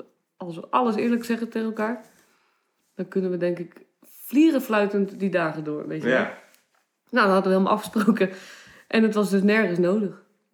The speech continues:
Speaker 1: Want het was gewoon tien dagen lang, eh, feest en mooi weer en eigenlijk iets te warm. Want voor foto's maken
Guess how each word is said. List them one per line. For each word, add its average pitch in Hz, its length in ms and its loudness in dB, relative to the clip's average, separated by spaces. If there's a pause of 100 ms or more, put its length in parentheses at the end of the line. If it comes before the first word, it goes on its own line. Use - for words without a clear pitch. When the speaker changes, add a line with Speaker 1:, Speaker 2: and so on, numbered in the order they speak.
Speaker 1:
Want 190 140 -4
het 180 80 -12
was 185 120 -4
gewoon 185 200 -6
tien 196 160 -2
dagen 175 260 -2
lang, 170 260 -4
eh, - 1000 -10
feest - 500 -6 (560)
en 180 160 -8
mooi 175 220 0
weer 170 420 -2 (200)
en 170 420 -6
eigenlijk 175 340 -10
iets 170 120 -12
te 175 120 -8
warm. 160 300 -6
Want 160 260 -10
voor - 120 -16
foto's 170 300 -6
maken 165 340 -4